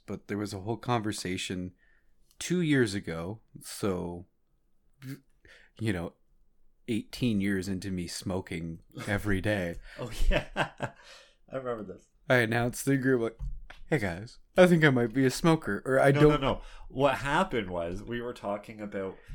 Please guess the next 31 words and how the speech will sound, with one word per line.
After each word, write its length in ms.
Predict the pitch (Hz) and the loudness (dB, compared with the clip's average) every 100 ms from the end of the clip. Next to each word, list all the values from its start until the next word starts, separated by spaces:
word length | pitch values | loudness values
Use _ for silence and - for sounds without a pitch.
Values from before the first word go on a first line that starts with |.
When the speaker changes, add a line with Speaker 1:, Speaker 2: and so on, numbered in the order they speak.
| - | -16
Speaker 2:
smokers 840 | - - 120 110 - 104 104 101 104 | -12 -4 -2 -2 -2 -2 -2 -4 -6
and, 200 | 95 90 | -8 -6
like, 280 | 82 82 - | -10 -10 -14
you 100 | 101 | -12
know, 120 | 82 78 | -12 -12
how 280 | - 110 104 | -10 -6 -4
much 320 | 101 98 - | -6 -8 -10
do 80 | 101 | -8
you 40 | |
have 100 | 92 | -8
to 100 | - | -10
smoke 260 | 90 92 - | -10 -12 -10
to 60 | - | -10
be 100 | 98 | -10
considered 440 | 95 101 92 90 | -8 -10 -10 -10
a 60 | 87 | -12
smoker? 480 | - 90 87 98 | -10 -12 -8 -8
And 140 | 92 92 | -6 -4
you 200 | 110 139 | -4 -2
said, 480 | 113 104 85 82 - | -2 0 0 -2 -6
and 160 | 107 98 | -4 -2
I 120 | 95 | -2
quote, 460 | 92 - 127 87 - - - - - - _ - _ _ | -2 0 2 0 -6 -20 -20 -20 -20 -20 _ -20 _ _
"I 140 | 262 302 | -2 0
wouldn't 180 | 220 107 | 2 2
really 180 | 95 | 0
consider 280 | 92 98 95 | 0 -4 -4
myself 400 | 87 82 95 139 | -4 -2 -2 0
a 60 | 165 | -2
smoker." 500 | - 90 113 104 | -2 -2 0 -2
Speaker 1:
<laughs> 60 | - | 2